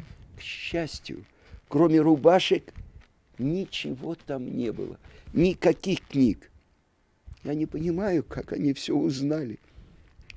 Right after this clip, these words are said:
Видно, хорошо работали.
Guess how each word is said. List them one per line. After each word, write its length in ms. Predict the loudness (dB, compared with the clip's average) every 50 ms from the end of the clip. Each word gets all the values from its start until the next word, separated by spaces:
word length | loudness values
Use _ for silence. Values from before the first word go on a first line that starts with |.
| -14 -8
Видно, 420 | -8 -6 -4 -4 -4 -6 -6 -8 -14 _ _ _ -20 -20 -20 _ _ _ _ _ _
хорошо 480 | -6 -2 0 0 0 0 0 0 0 2
работали. 560 | 2 0 0 -2 -4 -4 -6 -8 -16 -16 -18